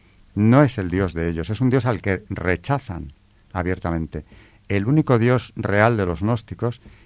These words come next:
era el ser supremo desconocido. ¿Os suenan esas palabras?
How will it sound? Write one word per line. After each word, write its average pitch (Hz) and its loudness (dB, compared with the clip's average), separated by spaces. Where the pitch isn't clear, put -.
era 131 4
el 98 2
ser - -2
supremo 110 -2
desconocido. 85 -6
¿Os - -8
suenan 127 -4
esas 101 -10
palabras? 90 -4